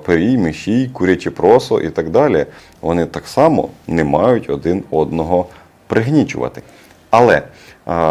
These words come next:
давайте подивимося на термін алелопатія трошки, е, під іншим кутом. За рахунок цих же ж самих кореневих виділень, е, за яких, е, виникає явище алелопатії, за рахунок цих же ж виділень, е,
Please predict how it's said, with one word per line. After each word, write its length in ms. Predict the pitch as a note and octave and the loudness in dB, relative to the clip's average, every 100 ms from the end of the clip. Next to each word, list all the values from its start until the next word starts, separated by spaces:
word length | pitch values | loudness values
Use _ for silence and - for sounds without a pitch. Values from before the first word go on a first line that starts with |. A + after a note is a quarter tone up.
| D2+ D2+ | 0 -2
давайте 380 | E2+ E2+ C3 C3+ | -2 2 2 2
подивимося 500 | - F2 G#2 F#2 - | -4 0 2 0 -4
на 80 | D#2+ | -6
термін 360 | E2 A#2 A2 F2 | 0 0 0 -4
алелопатія 640 | F#2+ F2 D#2+ A2+ C3+ C3 - | 0 0 2 2 2 0 -4
трошки, 520 | - A2 B2 - C3+ C3+ - _ E2+ | 2 0 0 -4 -4 -6 -20 _ -6
е, 200 | E2+ E2 | -4 -4
під 240 | F#2 E2 - - | -6 -8 -8 -4
іншим 440 | F#2+ F#2 - F2 F2 _ _ | -4 -4 -6 -6 -8 _ _
кутом. 340 | - - D#2 B1+ - | -8 0 0 0 -12
За 160 | E2+ G2 | -2 4
рахунок 460 | A#2+ A#2+ B2+ F2+ - | 4 6 2 2 2
цих 180 | A2+ | 0
же 100 | F#2 | 0
ж 80 | F#2 | -4
самих 320 | G2+ F2 D2+ | -2 -2 -2
кореневих 600 | - F2 G2 F2 D2+ - | -2 -2 2 0 0 -4
виділень, 600 | E2+ C#3 D#3 A2+ A2 A2+ G#2+ - - | 0 2 2 0 0 -2 -10 -16 -10
е, 360 | D2+ D2+ D2+ C#2+ C#2+ _ _ _ _ - | -6 -4 -4 -6 -10 _ _ _ _ 0
за 80 | F#2 | 0
яких, 400 | F2 E2 - - | 2 -2 -2 0
е, 160 | D#2 | 0
виникає 640 | D#2 F2 F2 E2 D2+ C#2+ | 2 0 0 0 0 0
явище 420 | D#2 D2+ D2 - - | 0 0 -2 -4 0
алелопатії, 680 | E2 E2 - D#3 D#3 B2 A#2+ - - | 0 0 2 0 0 -6 -6 -18 -16
за 120 | E2+ A2 | 0 0
рахунок 380 | A#2+ A#2+ F#2+ | 0 -4 -4
цих 180 | - G#2+ | 0 0
же 120 | E2 | 0
ж 60 | D2 | -6
виділень, 480 | E2+ D#3 C#3 G#2+ G#2+ G#2+ - - - | -2 -2 0 -2 -4 -10 -20 -18 -4
е, 200 | D#2+ | -2